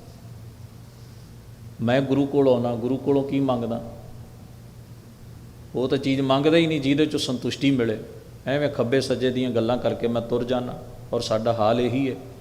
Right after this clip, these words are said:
ਮਾਫ਼ ਕਰਨਾ, ਇੱਕ ਬਚਨ ਕਹਿ ਦਿਆਂ, ਤੁਸੀਂ ਇੱਕ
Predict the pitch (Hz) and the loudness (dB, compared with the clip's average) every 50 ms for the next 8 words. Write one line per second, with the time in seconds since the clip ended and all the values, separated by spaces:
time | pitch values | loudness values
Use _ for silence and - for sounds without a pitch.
0 | - - - - - - - - - - - - - - - - - - - - | -18 -18 -18 -20 -18 -20 -20 -20 -20 -20 -18 -18 -18 -18 -18 -18 -18 -18 -18 -18
1 | - - - - - - 110 113 123 135 165 175 - - 170 160 160 165 160 156 | -18 -20 -20 -12 -6 -2 4 6 8 10 8 8 6 6 4 4 6 6 4 4
2 | - 131 135 135 135 143 139 135 - 135 135 127 117 110 98 90 87 - - - | 4 4 4 4 4 4 0 2 4 6 6 6 4 2 0 -2 -4 -8 -10 -12
3 | - - - - - - - - - - - - - - - - - 143 139 135 | -14 -16 -16 -16 -18 -18 -18 -18 -20 -20 -20 -20 -20 -20 -18 -10 -4 -2 -2 0
4 | - 160 156 156 156 151 - - - - | 2 4 6 6 6 4 2 -4 -12 -12